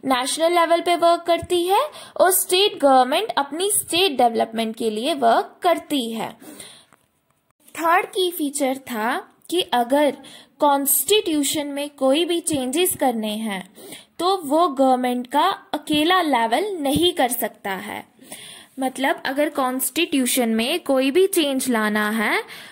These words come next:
तो जैसे सिर्फ सेंट्रल गवर्नमेंट है वही, अ, उसको चेंज नहीं कर सकती है। उसमें, अ, जो different level of governments हैं या different tiers of government है उन सब की जो है रजामंदी होनी चाहिए।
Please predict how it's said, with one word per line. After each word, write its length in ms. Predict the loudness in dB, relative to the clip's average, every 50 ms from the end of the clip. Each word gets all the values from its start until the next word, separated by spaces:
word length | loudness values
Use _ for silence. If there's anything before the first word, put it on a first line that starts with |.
| -20 _ -6
तो 300 | -2 0 0 0 0 -2 -4 -2
जैसे 340 | 0 0 0 0 0 -2
सिर्फ 220 | 0 0 0 0 0
सेंट्रल 480 | 0 0 2 2 2 2 2 2 4
गवर्नमेंट 600 | 4 4 4 2 2 2 -2 -2 -4 -4 -6 -6
है 240 | -2 -2 0 0 -2 -4 -8 -18 -20 -20 _ -6
वही, 400 | -2 0 2 4 4 4 4 4
अ, 240 | 0 0 0 0 0 0
उसको 300 | 0 -4 -2 -2 -2 -2
चेंज 420 | -2 0 0 0 0 -2 -4 -4
नहीं 180 | -4 -4 -4 -2
कर 140 | -2 -2 -2
सकती 480 | -2 -2 -4 -6 -8 -8 -10 -8 -4
है। 160 | -4 -2 -2 -2
उसमें, 500 | -4 -4 -6 -6 -6 -4 -2 -2 -2 -2
अ, 880 | -4 -10 -18 -18 -18 -18 -18 -16 -10 -6 -4 -4 -4 -4 -4 -2 -2
जो 220 | 0 2 4 2 2
different 460 | 2 2 0 0 0 0 0 2 2
level 340 | 2 2 2 2 2 2 2 0 0
of 40 |
governments 640 | -2 -2 0 0 0 0 0 -2 -2 -4 -4 -4 -4
हैं 140 | -4 -2 -2
या 140 | -2 -2 -2
different 380 | -2 -2 -2 0 0 0 0 0 2
tiers 300 | 2 2 2 2 0 0
of 120 | -2 -2
government 600 | -2 -2 0 2 2 2 0 -2 -2 -2 -2 -4
है 260 | -4 -2 0 0 -2 -2 -6 -10 -18 -18 -20 -20 -20 _ _ -2
उन 180 | 0 0 0 0
सब 360 | -2 0 0 0 0 -2 -4 -14 _ _
की 160 | -2 0 0 2
जो 160 | 2 2 2
है 240 | 2 2 2 2 2
रजामंदी 800 | 2 2 2 2 0 0 0 -2 -2 -2 -2 0 2 2 2 2 0 -6 -18 -20 -16 -6 0 0
होनी 320 | 2 2 2 0 -2 -2
चाहिए। 480 | -2 -2 -4 -4 -4 -4 -4 -4 -4